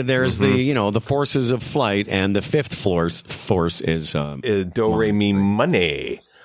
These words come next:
Speaker 1: How
Speaker 2: Um,
Speaker 1: is, um, I, I saw some really funny things. Let me change the subject.
Speaker 2: Sure,
Speaker 1: I know it's
Speaker 2: sure.
Speaker 1: your show, but I, I saw some really funny things the other day on your, uh, I guess they were some cards from Write 'em Up, and I'd only
Speaker 2: Yes.
Speaker 1: done the show once. I loved
Speaker 2: That's
Speaker 1: it.
Speaker 2: right.
Speaker 1: But man, there's some funny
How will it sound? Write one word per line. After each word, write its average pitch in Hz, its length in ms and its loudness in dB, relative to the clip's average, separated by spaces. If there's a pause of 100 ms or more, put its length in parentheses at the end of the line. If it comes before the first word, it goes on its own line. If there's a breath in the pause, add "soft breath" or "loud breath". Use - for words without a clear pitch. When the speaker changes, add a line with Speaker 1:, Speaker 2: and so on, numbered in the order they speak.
(140)
Speaker 1:
How 226 280 4
Speaker 2:
Um, - 120 -2
Speaker 1:
is, 185 180 -4
um, 208 500 0
I, 190 160 0
I 185 100 0
saw 240 240 0
some 180 180 0
really 214 340 0
funny 185 320 2
things. 147 300 0
Let 156 60 2
me 156 80 0
change 143 240 0
the 107 40 0
subject. 85 380 -2 (140)
Speaker 2:
Sure, 110 160 -2
Speaker 1:
I - 20 2
know 123 80 2
it's 117 120 0
Speaker 2:
sure. 110 80 0
Speaker 1:
your 104 40 -2
show, 104 220 -2
but 131 120 0
I, 135 160 0
I 143 120 -2
saw 170 180 0
some 143 220 0
really 175 220 0
funny 143 520 0 (180)
things 123 340 2
the 113 80 2
other 101 140 0
day 92 340 2
on 92 200 0
your, 101 460 0 (640 loud breath)
uh, 92 160 0
I - 80 0
guess 127 220 0
they 131 100 0
were 120 140 0
some 95 220 0
cards 113 440 -2
from 90 220 0
Write 104 240 2
'em 104 120 2
Up, 78 280 -2
and 107 80 -2
I'd 135 160 -4
only 113 120 4
Speaker 2:
Yes. 107 140 4
Speaker 1:
done 131 160 2
the 117 60 2
show 117 240 2
once. 92 420 0
I 101 80 -2
loved 104 320 0
Speaker 2:
That's - 20 2
Speaker 1:
it. 82 120 0
Speaker 2:
right. - 100 -8 (400 loud breath)
Speaker 1:
But 131 140 2
man, 156 340 2
there's 131 240 0
some 104 220 0
funny 160 680 0